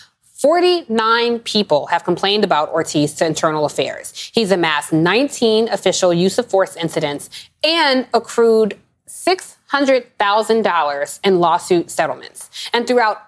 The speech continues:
all of this, he remains on the force with no more than a paid suspension to show for it. Some might call that a vacation.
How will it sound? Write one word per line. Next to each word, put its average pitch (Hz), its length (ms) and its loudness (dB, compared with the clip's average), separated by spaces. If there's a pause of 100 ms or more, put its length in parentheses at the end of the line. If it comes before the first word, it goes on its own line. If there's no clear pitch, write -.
(120)
all 302 300 4
of 269 100 -2
this, 160 460 -4 (240)
he 320 140 0
remains 302 600 2 (120)
on 262 180 2
the 311 80 2
force 156 640 -2
with 208 180 0
no 233 220 2
more 262 540 0
than 226 160 2
a 208 80 2
paid 233 480 0
suspension 170 720 -2
to 180 120 -6
show 180 220 0
for 143 240 -4
it. - 100 -8
Some 285 200 0
might 233 160 0
call 202 160 -2
that 196 120 2
a 196 40 0
vacation. 185 500 -2